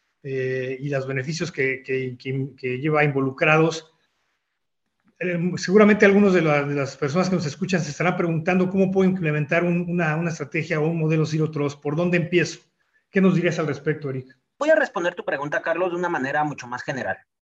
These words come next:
Speaker 2: Yo creo que una de las lecciones aprendidas que desgraciadamente no hemos aprendido, eh, en el entorno de seguridad a lo largo de los años es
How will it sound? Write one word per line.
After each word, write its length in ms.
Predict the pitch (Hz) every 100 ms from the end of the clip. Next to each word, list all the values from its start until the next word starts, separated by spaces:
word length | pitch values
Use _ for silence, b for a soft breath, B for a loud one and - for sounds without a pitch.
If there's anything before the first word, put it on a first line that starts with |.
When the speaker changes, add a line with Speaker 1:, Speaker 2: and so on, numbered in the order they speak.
| -
Speaker 2:
Yo 160 | 147 147
creo 220 | 190 185
que 460 | 180 170 165 147 175
una 260 | 160 165
de 80 | 165
las 160 | 147 127
lecciones 380 | 120 147 151
aprendidas 800 | 151 - 123 120 127 139 139 - -
que 340 | 123 127 131
desgraciadamente 800 | 151 123 180 - 170 160 160 151
no 100 | 135
hemos 160 | 139 143
aprendido, 720 | 143 117 120 127 139 131 120 B B _ -
eh, 300 | 117 113 110
en 120 | 110
el 140 | 113 117
entorno 440 | 113 131 139 143
de 100 | 131
seguridad 580 | - 113 110 110 123 131
a 60 |
lo 100 | 120
largo 240 | 110 117 120
de 60 |
los 160 | 104 -
años 320 | 117 123 -
es 240 | 123 123